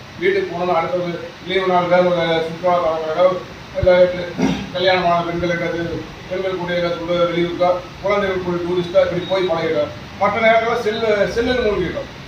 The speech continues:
ஏதாவது ஒரு படங்கள், ஏதாவது ஒரு நிகழ்ச்சிகள், செல்லில் மூழ்கிடும்.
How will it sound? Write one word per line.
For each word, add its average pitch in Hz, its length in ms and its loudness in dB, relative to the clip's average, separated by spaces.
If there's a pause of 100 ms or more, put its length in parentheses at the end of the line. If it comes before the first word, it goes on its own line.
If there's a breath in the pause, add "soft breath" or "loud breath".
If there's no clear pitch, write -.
(280)
ஏதாவது 190 260 4
ஒரு 170 140 -4
படங்கள், 170 360 0 (360)
ஏதாவது 185 240 6
ஒரு 170 140 -2
நிகழ்ச்சிகள், 175 480 -6 (380)
செல்லில் 190 300 -2
மூழ்கிடும். - 400 -6